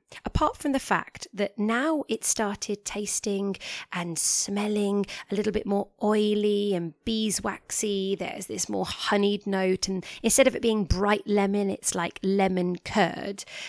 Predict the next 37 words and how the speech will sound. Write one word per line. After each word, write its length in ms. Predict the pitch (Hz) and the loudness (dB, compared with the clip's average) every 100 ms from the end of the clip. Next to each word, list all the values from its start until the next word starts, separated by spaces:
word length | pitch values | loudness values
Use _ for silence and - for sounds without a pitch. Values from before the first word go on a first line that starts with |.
| - | -2
but 200 | 226 - | -2 0
with 160 | 254 - | 0 0
this 180 | 262 | -2
very 260 | - - 330 | 0 0 2
nice 480 | 294 269 262 - - - - | 2 4 2 0 -6 -10 0
mineral 540 | 208 247 254 226 220 | 6 8 8 6 4
steely 840 | 208 - - - - 254 220 214 202 | 2 0 2 2 2 2 2 0 0
edge. 400 | 185 - - - - - | -2 -4 -6 -8 -8 -4
Beautiful 520 | 165 202 247 - 214 | 4 6 6 4 0
wine 520 | 196 165 160 214 269 - _ - | 2 0 -2 -6 -6 -10 _ -6
if 160 | 208 | -4
you 100 | 214 | 0
want 220 | 196 196 - | 2 2 2
something 460 | 190 185 196 185 | -2 -2 -2 -2
a 60 | - | 0
little 320 | 185 185 190 | 2 2 2
bit 200 | 180 185 - | 2 0 -2
richer 500 | 165 185 - 175 175 | -4 -2 0 0 0
and 120 | 180 | 0
more 180 | 170 160 | 0 0
savoury. 540 | - 165 165 165 - | 0 -2 -2 -4 -6
So 120 | - - | -4 0
always 340 | 202 202 190 | 2 4 2
look 200 | 190 185 | 2 0
for 400 | - 190 175 175 - - - 185 | -2 -2 2 2 -2 -8 -8 0
Lias 600 | 175 185 175 175 180 - | 4 6 6 4 2 -4
or 180 | 180 170 | -6 -4
Sir 480 | - - 196 180 180 | 0 2 4 4 4
Lees 720 | 175 170 175 175 170 170 170 | 2 2 4 4 2 2 -2
or 160 | - 170 | -4 -2
Sir 280 | - 180 | 0 0
Lias, 480 | 165 170 180 180 170 | -2 0 4 4 2
these 240 | - 185 - | 0 -4 -4
kind 240 | - 175 | -4 -4
of 140 | - - - | -6 -8 -2
l-, 220 | 185 185 - 240 | 0 0 -4 2
names 640 | 185 196 185 180 180 | 6 8 8 6 4